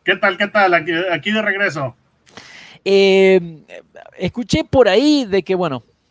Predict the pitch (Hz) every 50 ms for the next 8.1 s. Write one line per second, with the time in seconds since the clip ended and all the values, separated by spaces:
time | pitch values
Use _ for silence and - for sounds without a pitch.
0 | _ _ _ _ 139 - _ - 190 247 - - - 170 - 139 120 _ _ _
1 | _ _ _ _ _ _ - 415 415 359 185 247 240 - 175 160 - 180 175 185
2 | - - 135 110 127 135 131 127 123 120 117 - 285 254 247 285 - 170 127 117
3 | 127 - 135 120 123 120 - _ - - - - _ - 196 208 240 277 294 302
4 | 285 254 202 135 135 135 - 180 175 135 - 185 156 220 262 - - 208 - -
5 | 185 180 214 226 220 196 - - 170 165 165 185 196 185 180 160 151 120 - 160
6 | 170 175 160 160 - 262 277 262 233 - 190 165 156 147 147 196 208 202 170 143
7 | 147 156 180 196 - 175 160 139 127 131 131 131 127 120 131 - - 220 214 202
8 | 185 -